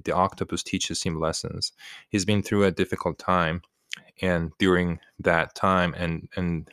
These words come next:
making that connection with the octopus and following him every day for almost a year, I guess, and how it starts and how it ends, it's amazing. I highly recommend it to those who like these kind of things. And if you would like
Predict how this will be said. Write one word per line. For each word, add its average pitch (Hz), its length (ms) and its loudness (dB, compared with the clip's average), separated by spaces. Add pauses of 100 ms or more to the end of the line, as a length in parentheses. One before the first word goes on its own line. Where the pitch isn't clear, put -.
making 90 320 0
that 87 220 2
connection 82 680 -4
with - 160 -2
the 82 60 0
octopus - 500 -2
and 80 180 -2
following 87 360 4
him 82 160 -4
every 82 260 -2
day 82 280 -2
for 92 140 4
almost 95 340 4
a 73 60 0
year, 85 380 4
I 78 80 2
guess, 82 380 -4 (600)
and 98 160 4
how 101 520 6
it 90 180 2
starts 95 440 4
and 85 140 -2
how 90 200 4
it 87 180 2
ends, 90 380 2
it's - 220 -2
amazing. 101 720 2 (600)
I 98 160 4
highly 117 440 4
recommend 104 640 4
it 107 120 0 (440)
to 107 100 -4
those 98 580 6 (340)
who 98 220 0
like 95 280 4
these 92 180 0
kind 92 220 0
of 85 100 -4
things. 92 340 0
And 104 120 4
if 101 160 2
you 117 100 6
would 104 180 2
like 98 320 4